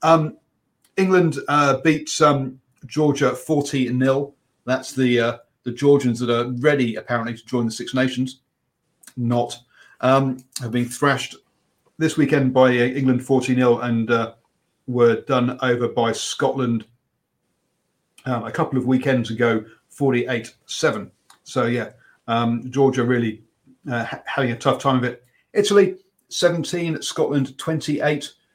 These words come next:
So Scotland, uh, haven't, haven't seen this one yet. Um, but, um, yeah, Scotland getting the win.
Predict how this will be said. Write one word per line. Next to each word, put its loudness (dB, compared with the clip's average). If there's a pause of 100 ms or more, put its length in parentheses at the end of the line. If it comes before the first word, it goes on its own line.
So -2
Scotland, 0
uh, 2
haven't, -2
haven't -4
seen -2
this -2
one 2
yet. -2 (240)
Um, 0 (540)
but, -6
um, -2 (440)
yeah, -4
Scotland 0
getting 4
the 0
win. 0